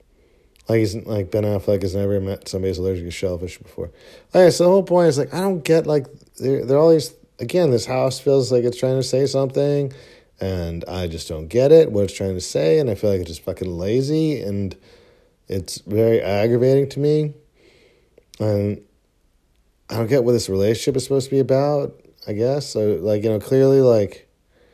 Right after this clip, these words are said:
oh, he's eating a fucking, like, sandwich some, for some reason. Oh, man. Yeah, it's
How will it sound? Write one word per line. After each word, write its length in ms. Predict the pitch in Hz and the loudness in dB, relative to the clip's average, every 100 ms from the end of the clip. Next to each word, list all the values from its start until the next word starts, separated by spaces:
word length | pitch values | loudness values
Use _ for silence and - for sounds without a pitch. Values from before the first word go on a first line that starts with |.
| _ _ _ _ _ _ _ - | _ _ _ _ _ _ _ -2
oh, 160 | 104 | 0
he's 260 | 92 90 107 | 0 -2 0
eating 240 | 110 104 | 0 2
a 60 | 98 | -2
fucking, 400 | - 101 - 95 | -2 -2 0 -4
like, 420 | 92 85 - - _ _ _ | -4 -8 -12 -20 _ _ _
sandwich 560 | - 101 120 151 170 - | -8 -4 -2 -2 -2 -6
some, 240 | 160 170 | -8 -8
for 160 | - 120 | -8 -8
some 220 | - 143 | -6 -2
reason. 440 | 156 151 160 160 - _ _ _ _ _ _ _ _ _ _ _ _ _ _ _ _ _ _ - | 0 0 -2 -6 -12 _ _ _ _ _ _ _ _ _ _ _ _ _ _ _ _ _ _ -8
Oh, 360 | 110 107 87 76 | -2 0 -2 -6
man. 460 | 73 87 85 69 - _ _ - _ - | -8 -8 -8 -10 -16 _ _ -20 _ -8
Yeah, 340 | 90 85 85 | -6 -6 -8
it's 420 | 85 - - - | -10 -12 -12 -16